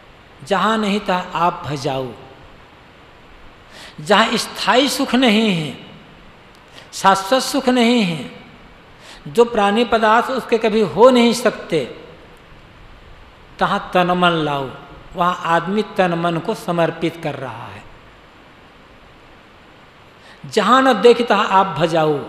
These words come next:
जहाँ स्थायी सुख नहीं देखता, जो कभी अधिकार में हो नहीं सकता, वहाँ स्थायी सुख पाने के लिए, अधिकार में करने के लिए आदमी दौड़ा जा रहा है।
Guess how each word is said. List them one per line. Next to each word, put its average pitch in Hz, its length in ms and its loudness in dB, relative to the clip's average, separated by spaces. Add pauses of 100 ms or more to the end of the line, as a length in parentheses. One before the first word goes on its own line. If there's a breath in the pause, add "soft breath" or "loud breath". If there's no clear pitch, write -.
(960 loud breath)
जहाँ 208 340 2
स्थायी 240 400 2
सुख 254 260 0
नहीं 240 280 4
देखता, 220 500 4 (2000 loud breath)
जो 220 120 4
कभी 233 220 8
अधिकार 208 500 6
में 233 100 2
हो 202 240 4
नहीं 240 220 2
सकता, 190 580 -2 (1300)
वहाँ 190 240 2
स्थायी 220 440 0
सुख - 180 -6 (100)
पाने 190 300 0
के 196 80 -2
लिए, 226 120 4
अधिकार 180 420 0
में 190 160 -2
करने 185 340 -2
के 185 60 -4
लिए 185 140 -4
आदमी 165 460 -4 (760 loud breath)
दौड़ा 175 360 4
जा 151 260 -2
रहा 123 300 -8
है। 107 180 -14